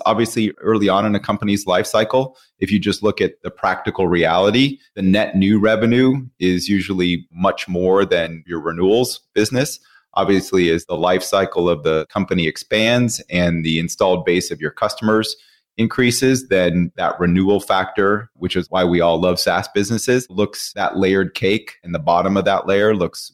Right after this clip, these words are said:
more and more attractive and becomes more and more significant. And so you've got to be thinking about that as a business-centric product person, is how do I then use that feedback that I'm getting about new customer acquisition versus customer renewals?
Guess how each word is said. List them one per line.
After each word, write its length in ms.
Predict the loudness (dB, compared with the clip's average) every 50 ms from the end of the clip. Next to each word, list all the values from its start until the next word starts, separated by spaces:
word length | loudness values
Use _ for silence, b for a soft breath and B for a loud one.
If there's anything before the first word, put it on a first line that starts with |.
| _
more 420 | -10 -6 -4 -2 -2 -2 0 0 0
and 80 | 0
more 160 | 0 0 0 0
attractive 500 | 0 0 -2 -2 -2 -2 -2 -2 -2 -2
and 160 | -4 -4 -6
becomes 340 | _ _ -10 -10 -8 -8 -8
more 200 | -6 -4 -4 -4
and 80 | -6
more 160 | -6 -8 -10
significant. 640 | -10 -12 -16 -10 -8 -6 -6 -4 -2 -2 -2 -2 -2 B B B B B B _
And 100 | -4 0
so 80 | 2 4
you've 160 | 4 4 4
got 120 | 2 2
to 200 | 2 2 2 0 -2
be 80 | -2 -2
thinking 420 | -2 -2 -2 -2 -2 -2 -2 -2
about 320 | 0 0 0 0 0 0
that 240 | 0 0 0 0 0
as 220 | 0 -2 -2 0 0
a 260 | 0 0 0 -2 -4 -10 _ _
business-centric 800 | -6 -6 -2 0 0 0 -2 -2 -4 -4 -4 -2 -4 -6 -4 _
product 340 | 0 0 2 2 0 -2 -2
person, 440 | -2 -2 -2 -2 -4 -4 -4 -2 -2
is 320 | -2 -2 -4 -6 -8 -10
how 120 | _ -2
do 120 | 0 2 2
I 100 | 2 2
then 200 | 0 0 -2 -2
use 340 | -2 -2 -2 -2 -2 -2 0
that 280 | 0 0 0 -2 -2
feedback 380 | -4 -4 -4 -2 -2 -4 -2 -2
that 100 | -2 -2
I'm 140 | -2 -4 -2
getting 260 | -4 -4 -2 -2 -4
about 420 | -2 0 0 0 0 0 -2 -6 _
new 200 | -4 0 0 0
customer 420 | 0 0 -4 -4 -2 -2 -2 0 0
acquisition 600 | -2 -2 -4 -4 -2 0 -2 -2 -2 -4 -6 -2
versus 500 | -2 -2 -2 -2 -4 -4 -4 -4 -6 -10 _ _ _ _ _ _ _
customer 400 | -4 -4 -4 -4 -4 -4 -4 -2
renewals? 640 | 0 0 2 2 4 4 4 2 2 0 -2 -6